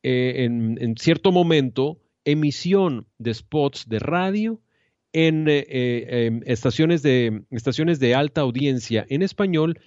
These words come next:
donde justo lo que se muestra en los volantes de Colorado era el mismo discurso que se emitía en los spots de radio. Eso duró dos o tres días nada más.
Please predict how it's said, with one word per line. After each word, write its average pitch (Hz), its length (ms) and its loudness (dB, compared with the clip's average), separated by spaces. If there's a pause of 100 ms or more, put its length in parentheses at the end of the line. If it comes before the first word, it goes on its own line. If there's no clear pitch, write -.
(180)
donde 143 220 2
justo 147 640 0
lo 123 160 0
que 117 100 -8
se 131 120 -2
muestra 208 360 2
en 202 60 0
los 143 100 -2
volantes 135 360 0
de 113 100 -4
Colorado 196 560 0
era 175 100 0
el 170 120 2
mismo 220 720 4
discurso 170 800 -2 (320)
que 147 80 0
se 156 80 -2
emitía 147 580 2 (440)
en 160 120 4
los 170 140 0
spots 127 360 -6
de 143 100 -2
radio. 185 360 -2
Eso 190 220 -4
duró 196 380 2 (300)
dos 185 260 2
o - 40 0
tres 196 280 0
días 214 280 4
nada 135 180 -2
más. 110 460 -8